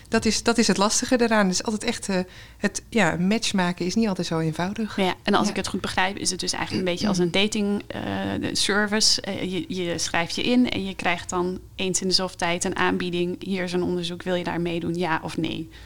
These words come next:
Speaker 1: Precies dat,
Speaker 2: Ja.
Speaker 1: ja. Dus
Speaker 2: Ja.
Speaker 1: wij proberen zo goed mogelijk een match te maken tussen, eh, wat mensen willen. Bijvoorbeeld een onderzoek in de regio, waar mensen in passen. Op basis van je profiel zoeken ze nu mannen of vrouwen.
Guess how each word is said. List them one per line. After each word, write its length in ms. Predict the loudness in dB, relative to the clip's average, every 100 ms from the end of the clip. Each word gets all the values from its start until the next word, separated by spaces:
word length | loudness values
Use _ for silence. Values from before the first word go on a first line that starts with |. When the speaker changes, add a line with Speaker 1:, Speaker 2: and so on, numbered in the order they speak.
| -2
Speaker 1:
Precies 380 | 2 6 6
dat, 200 | 8 6
Speaker 2:
Ja. 80 | 6
Speaker 1:
ja. 240 | 6 4 4
Dus 140 | 4
Speaker 2:
Ja. 60 | 6
Speaker 1:
wij 120 | 4
proberen 360 | 4 4 4 4
zo 120 | 2
goed 240 | 2 2
mogelijk 360 | 6 6 4 4
een 120 | 4
match 240 | 4 2 2
te 100 | 4
maken 400 | 6 6 4 0
tussen, 400 | 0 2 2 0 -6 -12 -6
eh, 240 | 0 2 2 0
wat 180 | -2 0
mensen 420 | 2 2 2 2
willen. 400 | 4 4 4 2 -2 -12 -12
Bijvoorbeeld 460 | -10 -6 -8 -8 -8
een 120 | -6 -4
onderzoek 300 | 0 0 4
in 100 | 4
de 80 |
regio, 640 | 4 2 0 0 0 0 0
waar 160 | 0 0
mensen 280 | 0 -2
in 140 | -4 -2
passen. 420 | 0 2 2 0
Op 120 | 0
basis 300 | -4 -4 -6
van 140 | -4 -4
je 80 |
profiel 400 | -4 -6 -4 -2
zoeken 260 | -2 -4 -4
ze 100 | -2
nu 120 | 0
mannen 360 | 2 2 2 2
of 100 | -2
vrouwen. 540 | 0 2 4 4 2